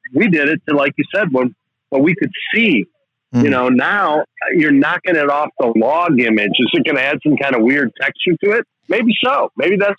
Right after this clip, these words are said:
Speaker 1: cool. I gotta experiment with that. But I agree. You know, I mean, it's like,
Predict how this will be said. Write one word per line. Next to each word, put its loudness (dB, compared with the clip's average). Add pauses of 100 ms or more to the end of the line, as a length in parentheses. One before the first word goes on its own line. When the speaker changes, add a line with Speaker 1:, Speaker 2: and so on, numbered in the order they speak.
Speaker 1:
cool. 2
I 0
gotta 0
experiment -2
with -12
that. -2 (600)
But 0 (380)
I 0
agree. 0
You 0
know, 0
I 0
mean, 2
it's 0 (140)
like, 0